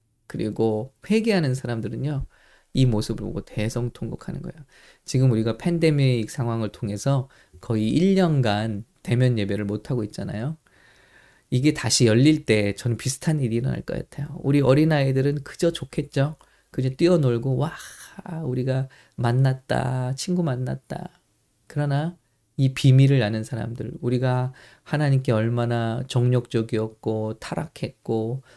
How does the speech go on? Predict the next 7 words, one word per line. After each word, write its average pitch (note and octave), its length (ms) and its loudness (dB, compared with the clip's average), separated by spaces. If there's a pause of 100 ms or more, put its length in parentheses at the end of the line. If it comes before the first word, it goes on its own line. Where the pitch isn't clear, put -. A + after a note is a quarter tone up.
(200)
또 A#2+ 300 4
음란한 B2 460 4
세대였으며 A2 920 -4 (520)
또 G#2+ 460 4
얼마나 B2+ 480 6
욕심을 C3 440 4
추구했든지 B2 1600 -2